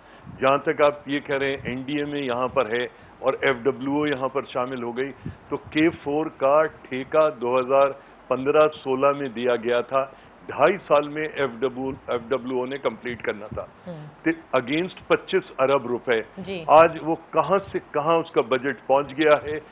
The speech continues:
Speaker 1: और पा-, अगर पानी अगले चार साल में भी आ जाए, नादिया, तो मुझ पे न्यूज़ वन में शमूलियत पे आप पाबंदी लगा दीजिएगा।
Speaker 2: ओहो।
Speaker 1: तो ये जो, ये है, मैं क्यों ये बातें कर रहा हूँ,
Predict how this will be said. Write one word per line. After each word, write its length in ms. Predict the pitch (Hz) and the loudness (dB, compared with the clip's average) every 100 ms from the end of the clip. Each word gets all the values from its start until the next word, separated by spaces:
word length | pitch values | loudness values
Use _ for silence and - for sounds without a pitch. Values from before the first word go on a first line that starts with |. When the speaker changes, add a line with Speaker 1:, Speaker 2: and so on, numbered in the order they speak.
| - - - | -20 -20 4
Speaker 1:
और 160 | 151 165 | 6 6
पा-, 480 | - 147 - - | 4 2 2 -4
अगर 260 | 131 147 202 | -2 2 2
पानी 440 | 196 147 151 165 | 4 4 4 0
अगले 260 | 156 143 147 | -2 -2 -4
चार 440 | - - 160 180 | -4 6 8 8
साल 240 | 180 170 151 | 6 4 4
में 220 | 143 143 | 2 -6
भी 120 | 123 | 0
आ 100 | 123 | 0
जाए, 280 | 120 131 127 - - - | 2 0 0 -4 -20 -6
नादिया, 320 | 123 123 147 | -4 2 0
तो 160 | 147 147 | 2 -4
मुझ 220 | 131 135 | -4 -10
पे 220 | - 160 180 - - 117 | -4 -2 -2 -8 -16 -8
न्यूज़ 380 | 139 170 175 | -2 -2 -2
वन 160 | 131 147 | -2 -2
में 260 | 151 165 180 | -2 -6 -6
शमूलियत 580 | - 139 135 147 160 | -4 -4 -2 -2 -2
पे 140 | 156 170 | 0 2
आप 240 | 160 160 - | 2 2 2
पाबंदी 340 | 135 151 139 | 4 2 0
लगा 240 | 113 101 | -2 -2
दीजिएगा। 680 | 95 90 95 90 - - - | -6 -10 -16 -16 -18 -20 -12
Speaker 2:
ओहो। 220 | 202 - | -12 -12
Speaker 1:
तो 120 | 175 160 | -8 -6
ये 260 | 131 202 | -2 -2
जो, 300 | 208 220 202 - - 117 | 0 0 -2 -8 -16 -6
ये 280 | 147 151 160 | -6 0 2
है, 260 | 180 185 127 | 2 -2 -4
मैं 200 | 143 190 | -2 -2
क्यों 280 | - 233 | -2 -4
ये 120 | 233 208 | -2 2
बातें 320 | 165 151 156 | 2 2 -2
कर 160 | 131 | -2
रहा 100 | 117 | -2
हूँ, 120 | 160 | -2